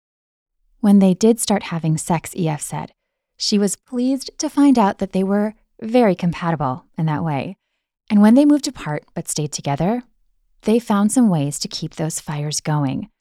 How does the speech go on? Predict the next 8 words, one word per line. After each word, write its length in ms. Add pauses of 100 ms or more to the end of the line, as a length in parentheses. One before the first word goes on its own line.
(220)
although 340
they 140
didn't 280
really 200
talk 360
much 400
about 340
that. 280